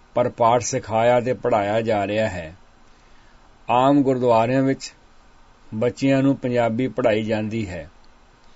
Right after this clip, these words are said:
ਪਰ ਮੁਹਾਰਨੀ ਨਹੀਂ ਪੜ੍ਹਾਈ ਜਾਂਦੀ, ਜਿਸ ਕਰਕੇ ਬੱਚਿਆਂ ਨੂੰ ਪੰਜਾਬੀ ਤੇ ਗੁਰਬਾਣੀ ਪੜ੍ਹਨੀ ਬਹੁਤ ਮੁਸ਼ਕਿਲ ਲੱਗਦੀ ਹੈ। ਸਾਲਾਂ ਬੱਧੀ ਬੱਚੇ ਗੁਰਦੁਆਰਿਆਂ ਵਿੱਚ ਪੜ੍ਹਨ ਲਈ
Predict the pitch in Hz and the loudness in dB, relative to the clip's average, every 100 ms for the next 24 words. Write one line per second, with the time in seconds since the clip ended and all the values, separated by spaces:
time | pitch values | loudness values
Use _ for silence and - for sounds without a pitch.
0 | - - - 127 135 131 101 117 107 120 | -20 -20 -2 0 2 0 0 0 0 0
1 | 135 123 123 139 127 110 95 90 87 87 | -2 -2 -2 0 0 0 -2 -8 -10 -14
2 | - _ - - - - - - 92 127 | -16 _ -20 -20 -20 -20 -20 -18 -6 -2
3 | 135 - 135 117 139 120 120 - 131 131 | -2 2 0 2 -2 0 -2 -2 -2 -2
4 | 131 131 117 113 110 123 127 143 - _ | -4 -4 -2 -2 -2 -4 -6 -10 -20 _
5 | _ - 123 113 160 107 113 117 127 - | _ -10 -6 -2 -2 0 -2 -2 -2 2
6 | 123 123 117 104 101 - _ _ - - | 2 2 -4 -8 -12 -20 _ _ -20 -18
7 | 98 92 131 147 160 139 123 110 - 123 | -8 0 4 4 4 2 -2 -4 -4 -2
8 | 117 104 98 101 85 82 - - - - | 0 -2 -4 -8 -8 -14 -18 -20 -20 -20
9 | _ - - - - - - - - 120 | _ -20 -20 -20 -20 -20 -12 -8 -2 2
10 | 123 143 143 139 135 147 123 120 135 127 | 4 6 6 4 4 4 2 0 0 0
11 | 120 113 113 113 127 123 117 120 120 123 | 0 0 2 2 0 -4 -4 0 0 0
12 | 123 | -4